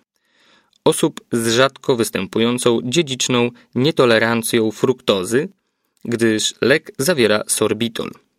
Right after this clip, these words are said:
W razie jakichkolwiek wątpliwości proszę zapytać lekarza lub farmaceutę o radę. Środki ostrożności. Leczenie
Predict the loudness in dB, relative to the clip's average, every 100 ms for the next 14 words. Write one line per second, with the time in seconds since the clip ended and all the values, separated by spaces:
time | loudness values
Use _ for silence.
0 | _ _ _ _ _ _ _ _ _ _
1 | -6 -2 0 0 0 0 -2 -2 0 -2
2 | -2 2 2 2 -2 -2 -4 -4 -4 -2
3 | -2 -2 -4 -4 -2 -2 -2 -2 -2 -6
4 | -4 -2 -2 -4 -4 -6 -2 0 2 0
5 | -2 -6 -6 -6 -4 -2 -4 -4 -2 -2
6 | -4 -8 -20 _ -2 2 2 -2 -8 -12
7 | -18 _ _ _ _ _ _ _ _ _
8 | _ _ _ _ _ -6 -2 -2 -2 -4
9 | -4 -4 -6 -6 -4 -2 0 0 -2 -10
10 | -14 -16 _ _ _ _ _ _ 0 2
11 | 0 0 -2